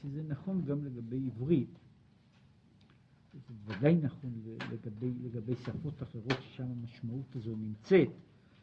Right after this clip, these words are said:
כן, למשל בערבית, מה הוא בפירוש מילת שלילה,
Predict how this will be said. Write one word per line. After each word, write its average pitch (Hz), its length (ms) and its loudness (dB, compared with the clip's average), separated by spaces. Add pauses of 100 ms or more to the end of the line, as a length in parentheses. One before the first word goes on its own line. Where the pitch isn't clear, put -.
(100)
כן, 147 160 4
למשל 135 380 -4
בערבית, 135 680 6 (1700)
מה 139 280 10 (1040)
הוא 127 140 -6
בפירוש 151 600 -2
מילת 147 420 0
שלילה, 156 500 4